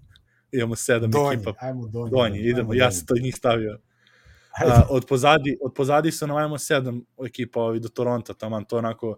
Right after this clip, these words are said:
Speaker 1: neka prekretnica kvaliteta po meni možda, ovaj.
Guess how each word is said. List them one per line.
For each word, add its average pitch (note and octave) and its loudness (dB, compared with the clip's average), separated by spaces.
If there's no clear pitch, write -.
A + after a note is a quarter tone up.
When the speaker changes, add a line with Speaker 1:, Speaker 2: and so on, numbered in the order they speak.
Speaker 1:
neka A2+ -8
prekretnica G#2+ -6
kvaliteta A2 -4
po G#2+ -10
meni G#2 -6
možda, G2 -8
ovaj. G2+ -10